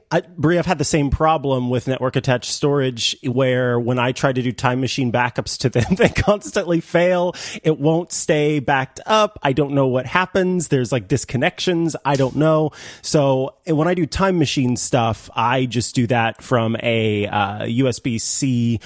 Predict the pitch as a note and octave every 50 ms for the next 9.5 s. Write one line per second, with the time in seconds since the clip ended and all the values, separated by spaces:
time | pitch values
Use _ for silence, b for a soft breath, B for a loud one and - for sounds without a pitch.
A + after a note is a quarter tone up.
0 | B - D#3 D#3 C#3+ C3+ C3 C3+ C#3+ C3 - C#3 - - C#3 B2 - C3+ B2 A#2
1 | A#2 A2+ A#2 A#2 A2 A2 F#2+ - A2 G#2 G#2 G#2 G2 - A2 G#2 G2+ G#2 G#2 F#2
2 | - - A2+ G#2 G2+ F#2+ - - A2+ G2+ F#2+ F#2+ F2 F2 - G#2 G#2+ A#2 A#2 A2+
3 | A#2 A2+ G#2+ G#2 G2 F#2 G2 A2 G#2+ G2 G2+ G2 B B B B B B B C3
4 | C3+ C3 A#2+ A#2 A2 G2+ G#2 G#2+ G#2 - - B2 C#3 C#3 B2 G#2+ - G3 A3 G#3+
5 | D#3 G#2+ - C3+ C#3 D3+ D#3+ D3 B2 A2+ A#2 A2 G#2 - B B B B B -
6 | A#2 A#2+ B2+ B2+ - A#2 C3 A#2+ - C3 - - A#2 A2 A2 - - - - C#3
7 | A#2 A2+ A2+ B2 C3+ C3 - B2 A2+ - B2 G2 - A2+ A#2 A2 G#2 G2 G#2+ A2+
8 | A#2+ A#2 - - D3 A#2 B2 B2+ B2+ B2 A#2 - B2+ A2+ A#2 B2 B2+ A#2+ A2 G#2
9 | - G#2+ G2+ B2 D3+ F#3 G3 G3 G#3